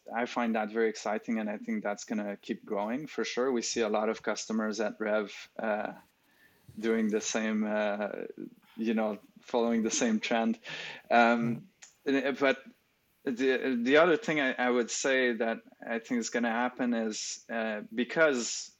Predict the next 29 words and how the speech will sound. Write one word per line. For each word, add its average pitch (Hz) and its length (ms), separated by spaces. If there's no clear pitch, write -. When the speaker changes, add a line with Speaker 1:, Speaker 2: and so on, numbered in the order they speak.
Speaker 1:
because 120 540
we're 120 160
gonna 117 180
use 117 240
speech - 360
more 117 180
and 110 100
more, 113 380
you 117 140
know, 107 220
the, 123 440
the 127 120
whole 131 200
idea 123 340
of 110 160
bias 120 680
will 120 140
become 117 440
much 113 320
more 120 200
important, 113 720
you 120 60
know, 123 100
making 117 500
all 117 180
these 117 240
systems 117 680
more, 110 520
uh, 110 220